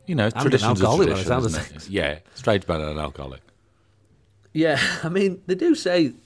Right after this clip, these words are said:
Speaker 2: that is the only day you can sort of start drinking early, isn't it?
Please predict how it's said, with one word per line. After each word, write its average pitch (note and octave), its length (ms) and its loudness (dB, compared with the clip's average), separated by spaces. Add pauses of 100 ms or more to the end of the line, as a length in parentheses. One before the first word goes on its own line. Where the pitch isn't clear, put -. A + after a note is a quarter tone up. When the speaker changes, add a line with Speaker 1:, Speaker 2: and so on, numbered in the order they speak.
(340)
Speaker 2:
that E3+ 180 -4
is D3+ 120 -4
the D3 100 -4
only C3 200 -2
day B2+ 140 0
you A#2+ 140 0
can G#2+ 160 -8
sort A#2 300 -2
of G2+ 60 -8
start A2 380 -4
drinking G#2 360 -4
early, G2 240 0
isn't G2+ 160 -4
it? F2 120 -8